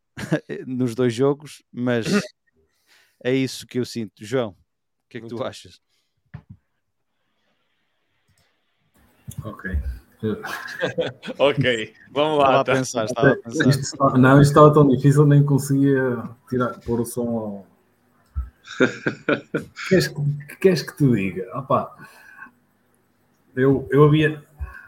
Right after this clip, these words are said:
Speaker 3: não havia três equipas, mas chegando, chegando a esta fase de, não,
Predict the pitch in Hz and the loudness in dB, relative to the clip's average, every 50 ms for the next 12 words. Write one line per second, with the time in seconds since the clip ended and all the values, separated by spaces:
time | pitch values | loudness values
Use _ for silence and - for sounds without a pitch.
0 | - _ - 170 202 196 156 135 143 143 139 143 131 120 107 95 - 107 110 - | -20 _ -6 -2 0 2 2 4 4 4 4 2 0 -2 -2 -4 -6 -8 -8 -8
1 | - - - - - - - 117 123 120 120 117 120 - - 165 175 170 147 143 | -10 -20 -20 -20 -20 -18 -14 -12 -12 -12 -12 -12 -12 -6 -4 -2 -2 -2 -2 -6
2 | - - 180 170 170 170 165 165 147 - 165 151 151 - 160 156 156 156 147 143 | -4 -4 -2 0 2 2 2 2 2 0 -2 -4 0 2 2 2 2 0 0 -2
3 | 143 143 139 143 - _ _ _ _ _ _ _ _ _ _ - 113 120 135 135 | -2 -2 -4 -6 -10 _ _ _ _ _ _ _ _ _ _ -12 -6 -4 -2 -2
4 | 127 127 123 117 117 113 110 104 95 95 - _ _ _ _ _ _ _ _ - | 0 0 -2 -2 -4 -4 -6 -8 -12 -16 -20 _ _ _ _ _ _ _ _ -20
5 | _ - 123 113 98 | _ -8 -6 -6 -6